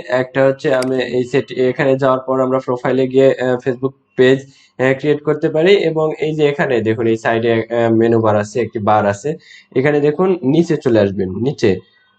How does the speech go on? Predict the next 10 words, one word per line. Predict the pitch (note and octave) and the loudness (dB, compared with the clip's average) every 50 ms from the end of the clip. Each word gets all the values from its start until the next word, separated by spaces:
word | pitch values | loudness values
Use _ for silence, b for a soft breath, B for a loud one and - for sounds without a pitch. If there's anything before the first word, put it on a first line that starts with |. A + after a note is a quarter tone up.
| _ | _
অনেক | - C#3 D3 C#3+ C#3 | -2 0 0 0 0
নিচে | C#3+ D#3 D3+ - D3+ | -2 -2 0 0 0
আসার | D3+ - D#3+ C#3+ | 0 0 -4 -4
পর | D#3 D#3+ D3+ | -2 -2 -2
দেখুন | C#3+ D3 D3 E3 D3+ | 0 0 0 2 2
এরকম | C#3+ C#3+ C#3+ D3 D3 | 2 2 2 0 -2
পতাকার | C#3+ D3 C#3+ C#3 D3 C3 C3 A#2 | 0 -2 0 0 0 0 0 0
মতো | A#2 A#2+ A#2+ B2 C#3 | -2 -2 -2 0 -2
একটা | C3 C3+ - - E3+ | -2 -2 -2 -4 -4
পেজ | E3+ - - D#3+ D#3 D3+ C#3 D3 C#3+ - | -4 -2 0 2 2 2 2 0 -2 -6